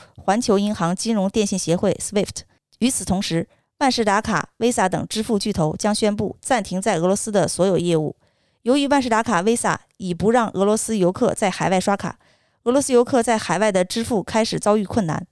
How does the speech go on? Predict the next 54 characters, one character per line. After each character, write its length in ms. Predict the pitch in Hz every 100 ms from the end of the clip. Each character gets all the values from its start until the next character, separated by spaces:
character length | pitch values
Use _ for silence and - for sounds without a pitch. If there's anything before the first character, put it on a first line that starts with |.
| _ _ _ _
不 100 | 220
过， 220 | 247 - - _ _ _
据 160 | 320
泰 200 | 269 294
国 100 | 240
媒 160 | 233 226
体 180 | 233 131
国 160 | 202
民 140 | 214 220
报 140 | 220
报 180 | 214 196
道， 160 | 160 - _ _
普 100 | -
吉 100 | 233
岛 160 | 262 262
旅 140 | 247
游 160 | 180 202
协 160 | 226 196
会 220 | 254 185
P 120 | -
T 200 | 226 220
A 200 | 214 226 -
和 340 | _ - 185 -
泰 180 | - 294
国 160 | 214 196
中 140 | 247
央 160 | 240 233
银 120 | 202
行 200 | 196 170
B 160 | 214 220
O 100 | 226
T 240 | - 196 - _
正 160 | 277 226
在 120 | 214
展 160 | 190
开 220 | - - 190
磋 160 | 214
商， 240 | 208 196 196 - - -
寻 180 | 226
求 160 | 247 254
为 240 | 254 247 -
俄 100 | 202
罗 100 | 240
斯 140 | 233
游 100 | 202
客 220 | 214 240 -
提 120 | -
供 200 | 208 233
新 200 | 202 -
的 120 | 240 196
支 160 | -
付 100 | 233
方 220 | 170 208
式， 240 | 208 208